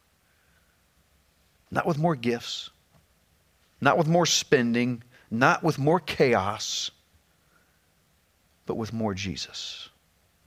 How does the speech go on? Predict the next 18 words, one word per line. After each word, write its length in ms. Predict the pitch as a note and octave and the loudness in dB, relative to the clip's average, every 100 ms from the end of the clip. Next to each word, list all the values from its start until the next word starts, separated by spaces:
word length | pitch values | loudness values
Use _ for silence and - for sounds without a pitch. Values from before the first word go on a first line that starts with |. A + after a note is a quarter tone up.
| _ _ _ _ _ _ _ _ _ _ _ _ _ _ _ C#3 | _ _ _ _ _ _ _ _ _ _ _ _ _ _ _ -10
Let's 140 | - | -8
join 360 | - D#3+ D#3 D3 | 0 4 4 4
the 80 | |
conspiracy 840 | C#3 A#2 - - D3 D3 C#3+ D3 C#3 | 0 -2 -4 0 2 4 2 0 -2
to 80 | A#2+ | -2
put 260 | C3+ - | -4 -4
Christ 580 | - D#3 C#3+ B2+ - - - - _ | -2 4 4 2 -2 -8 -16 -20 _
back 320 | G#2 C3+ C3+ C3+ | -2 -2 -2 -4
in 140 | B2 | -6
Christmas. 800 | - A2+ - - - - - - _ _ _ _ _ _ _ _ _ _ _ _ | -4 -4 -6 -10 -14 -12 -12 -14 _ _ _ _ _ _ _ _ _ _ _ _
And 180 | - G#2 | -10 2
once 260 | E3+ D#3 | 4 4
we 100 | F#3+ | 0
put 260 | - F3+ - | 4 2 4
Christ 360 | E3 C#3+ - | 6 6 6
back 240 | C#3 C3+ C#3 | 4 4 4
in 120 | A#2+ | -2
Christmas, 720 | - F#2+ - F#2+ F2+ - - | 0 -2 0 -4 -6 -10 -16